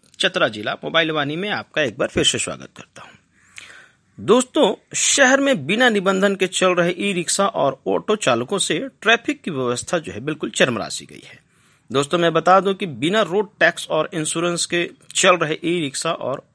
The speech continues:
ऑटो के विरुद्ध परिवहन विभाग द्वारा कोई कार्रवाई नहीं की जा रही है, जिससे इनके मनोबल जो है दिन ब दिन बढ़ते ही जा रहे हैं। दोस्तों, आए दिन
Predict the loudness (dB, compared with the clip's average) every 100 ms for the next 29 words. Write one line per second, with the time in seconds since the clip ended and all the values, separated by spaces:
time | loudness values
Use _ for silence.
0 | -6 -4 -4 -4 -4 -2 -2 -2 -4 -8
1 | _ _ _ _ 4 4 6 2 0 -2
2 | -4 -2 -4 -4 -10 -8 -10 -14 _ 0
3 | 0 4 2 2 -2 -4 -2 0 0 -2
4 | -8 -10 -14 -20 -20 _ _ _ _ _
5 | -6 0 4 4 4 0 -2 -2 -2 0
6 | 0 0 0 -4 -8 -10 -2 0 2 2
7 | 2 2 2 0 -4 -6 -12 -16 -18 -20
8 | _ _ _ _ _ _ _ _ _ 2
9 | 2 4 0 4 6 6 2 -4 -6 -8